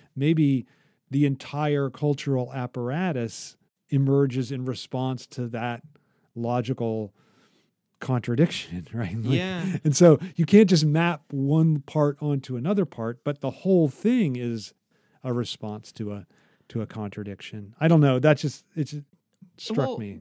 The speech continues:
Speaker 2: well,
Speaker 1: But
Speaker 2: it's interesting. I, I do think that, um, something that I, I, that, um,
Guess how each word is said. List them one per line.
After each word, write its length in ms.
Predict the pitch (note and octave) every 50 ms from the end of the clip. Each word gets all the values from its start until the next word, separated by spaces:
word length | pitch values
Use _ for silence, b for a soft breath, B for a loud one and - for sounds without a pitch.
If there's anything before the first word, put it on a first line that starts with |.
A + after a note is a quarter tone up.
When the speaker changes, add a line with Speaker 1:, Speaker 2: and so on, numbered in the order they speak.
| - _
Speaker 2:
well, 120 | - D3 A#3
Speaker 1:
But 40 | A#3+
Speaker 2:
it's 80 | A3 D4+
interesting. 440 | D4+ D4 D#4 C#4+ - C4 A3+ F3+ -
I, 120 | - D#3+ -
I 60 | - E3
do 140 | E3+ G#3+
think 220 | A3 A3+ C4+ B3 -
that, 300 | G3 D#3+ C#3+ A#2+ - - _ -
um, 580 | C3 C3 B2 A#2 A2 G#2+ G#2 G2 F#2+ D#2+ - - _
something 680 | - - F3 E3+ E3 F3 E3+ D#3+ C#3+ C3 A2+ G#2+ - - _ _ _ _ _ _
that 160 | _ D3 C#3 C#3+
I, 40 | D3 - - A#2+
I, 40 | - -
that, 320 | B2+ B2+ A#2+ A#2+ A2+ -
um, 600 | - A2+ A2 G#2+ G#2 G#2 G2+ G2+ G2 F#2+ F2+ -